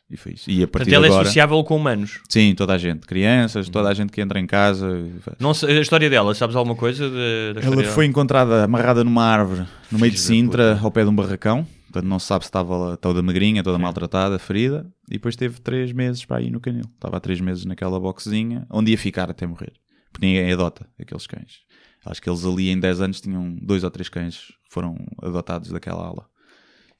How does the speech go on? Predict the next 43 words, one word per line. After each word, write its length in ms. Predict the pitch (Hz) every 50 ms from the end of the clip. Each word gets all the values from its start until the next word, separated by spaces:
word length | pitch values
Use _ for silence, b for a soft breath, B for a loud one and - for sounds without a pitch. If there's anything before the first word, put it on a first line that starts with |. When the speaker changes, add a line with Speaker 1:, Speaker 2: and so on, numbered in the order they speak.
| b -
Speaker 1:
E, 220 | - 78 78 78 -
portanto, 300 | - - - 82 78 80
ela 160 | 82 80 82
ia 100 | 82 82 82
morrer 340 | 87 90 85 90 87 85 85
ali. 880 | 87 87 87 87 87 87 85 85 85 82 87 82 85 87 90 95 95 _ _ _ _ _ _ _ _ _ _ _ _ _ _ _ _
Pronto, 240 | - - 117 123 - _ _
pá, 100 | - 90 - _ _ _
como 140 | - 87
estão 160 | 82 85 87 90
lá 80 | 90
muitos 220 | 90 92 90 85 95
outros. 260 | - - - - _ _ _ -
Ainda 240 | 90 85 85 82 85 85
há 60 | 85
imagens 500 | 92 92 92 95 92 95 90 98 98 95
dos 180 | 95 101 95 98
outros 220 | 104 101 - -
que 80 | - 113
me 140 | 110 107 104
vêm 160 | 113 113 110
à 80 | 110
cabeça 460 | 107 - 110 110 113 110 - - 120 110
quase 200 | - 117 110 -
todos 160 | - 117 117
os 60 | 123
dias. 260 | 117 110 101 101 - B B B B B B B B B B B B _ _ _ _ _ _ -
De, 280 | 98 87 85 82 80 80 80
de 560 | 80 - - - _ _ _ _ _ _ - - -
cães 180 | 90 85 78
nas 140 | 85 82 80
mesmas 240 | 82 82 82 80 -
situações. 500 | - - - - - - - - - -
Pá, 120 | - - -
quem 140 | - 190 190 180
quiser, 380 | - 95 170 98 98 95 95
quem 120 | - - 90
quiser 200 | 95 92 95 90
ter 160 | - 98 92
um 160 | 95 98 95
e 40 | 92
tiver 280 | 90 - 95 95 95 87
responsabilidade 840 | - - - - 101 92 - 98 92 95 95 90 90 90 90 87